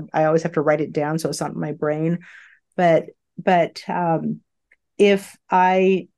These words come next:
need to prepare for someone that I know is gonna come in with a lot of energy,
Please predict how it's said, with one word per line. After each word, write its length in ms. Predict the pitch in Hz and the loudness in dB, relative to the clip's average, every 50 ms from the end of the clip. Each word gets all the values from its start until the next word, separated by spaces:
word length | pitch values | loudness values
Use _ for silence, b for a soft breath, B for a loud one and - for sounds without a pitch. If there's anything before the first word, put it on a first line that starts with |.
| _ - | _ 0
need 540 | 196 196 196 190 185 185 190 202 202 196 - | 2 2 4 4 2 2 0 0 -2 -4 -8
to 260 | - - 208 196 190 | -8 -6 -4 -4 -6
prepare 1000 | 190 _ - 180 175 - - - - 214 175 170 170 165 165 165 160 180 - _ _ _ _ _ | -6 _ -4 -4 -4 -4 -20 -8 -2 0 2 4 4 4 4 2 2 0 -2 _ _ _ _ _
for 500 | 165 165 170 160 156 156 156 151 156 151 _ _ _ _ _ _ _ _ _ - | -4 -4 -2 -2 -2 0 -2 -2 -4 -8 _ _ _ _ _ _ _ _ _ -14
someone 380 | - - 185 165 165 165 160 151 | -4 -2 -2 -2 0 -2 -2 -2
that 100 | 151 151 | -2 -2
I 100 | 151 156 | -2 0
know 680 | 165 165 160 165 165 165 170 170 165 165 165 165 170 - | 0 2 2 2 2 2 4 6 6 6 4 4 2 0
is 220 | - 170 165 160 - | 0 -2 -4 -4 -4
gonna 160 | - 156 156 | -8 -10 -10
come 240 | - - - 165 160 | -6 -4 -2 0 0
in 80 | 165 | 0
with 140 | 151 147 151 | 0 0 0
a 40 | 151 | 0
lot 640 | 147 147 156 160 165 170 180 185 185 180 185 185 180 | 0 2 2 2 4 6 6 8 8 8 6 6 4
of 100 | 175 165 | 2 2
energy, 720 | 170 165 160 156 156 - - 175 156 147 147 151 156 | 0 -2 -2 -4 -8 -8 -6 -6 -4 -4 -4 -6 -8